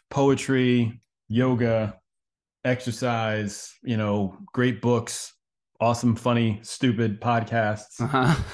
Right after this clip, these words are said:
Speaker 1: and, and some, and some that are informative and educational as well.
Speaker 2: Yep.
Speaker 1: Uh, and, uh, you know, just hopefully, um, hopefully a good friend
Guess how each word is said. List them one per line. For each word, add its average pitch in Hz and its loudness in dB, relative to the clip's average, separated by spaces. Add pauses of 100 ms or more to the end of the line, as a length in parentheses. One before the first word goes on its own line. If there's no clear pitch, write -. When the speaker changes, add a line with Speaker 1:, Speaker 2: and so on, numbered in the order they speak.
(140)
Speaker 1:
and, 123 0 (140)
and 127 -2
some, 151 -2 (100)
and 147 2
some 190 4
that 156 2
are 143 4
informative 139 2
and 131 2
educational 131 2
as 139 2
well. 120 0 (240)
Speaker 2:
Yep. 139 2
Speaker 1:
Uh, 120 0 (280)
and, 127 2
uh, 131 0
you 180 2
know, 151 0
just - -4 (680)
hopefully, 127 2 (120)
um, 104 2 (560)
hopefully 139 2
a 120 2
good 110 0
friend 104 0